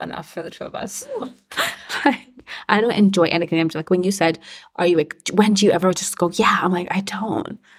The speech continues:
Speaker 1: Yeah. Does
Speaker 2: But I
Speaker 1: anyone
Speaker 2: just, I don't know. <laughs> Like,
Speaker 1: Like, is that
Speaker 2: I
Speaker 1: normal?
Speaker 2: still, yeah, like, wiping your bums all the time. Do you
Speaker 1: Oh
Speaker 2: still? And
Speaker 1: my
Speaker 2: it's just
Speaker 1: God.
Speaker 2: like, can't you not do that yourself yet?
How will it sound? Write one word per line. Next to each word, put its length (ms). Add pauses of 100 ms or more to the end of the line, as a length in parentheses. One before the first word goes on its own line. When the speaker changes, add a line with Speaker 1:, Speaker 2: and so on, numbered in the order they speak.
Speaker 1:
Yeah. 380
Does 140
Speaker 2:
But 100
I 40
Speaker 1:
anyone 180
Speaker 2:
just, 520
I 140
don't 220
know. 180 (500)
<laughs> 220 (200)
Like, 540
Speaker 1:
Like, 160
is 180
that 220
Speaker 2:
I 120
Speaker 1:
normal? 180
Speaker 2:
still, 500
yeah, 400
like, 180
wiping 300
your 120
bums 760
all 180
the 80
time. 300
Do 120
you 60
Speaker 1:
Oh 140
Speaker 2:
still? 300
And 140
Speaker 1:
my 80
Speaker 2:
it's 180
just 180
Speaker 1:
God. 100
Speaker 2:
like, 500 (440)
can't 300
you 100
not 220
do 100
that 160
yourself 400
yet? 400